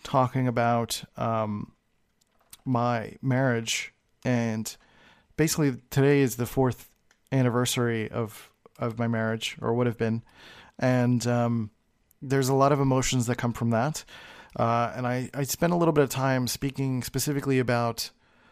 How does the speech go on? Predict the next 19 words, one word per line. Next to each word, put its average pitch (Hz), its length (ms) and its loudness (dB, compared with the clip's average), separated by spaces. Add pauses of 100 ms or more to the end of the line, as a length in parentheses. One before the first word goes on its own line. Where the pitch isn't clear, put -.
(220)
the 120 300 4
gratitude 120 720 0
around 123 240 2
that 113 140 -2
time 123 240 -2
period 123 260 0
of 110 140 -2
my 113 120 0
life 110 460 -2 (300)
and 113 520 -2 (140)
how 139 180 0
that's 139 200 2
helped 131 260 0
in 120 60 0
my 120 100 2
personal 117 320 0
development 117 540 0 (520)
going 127 220 2
forward. 143 420 2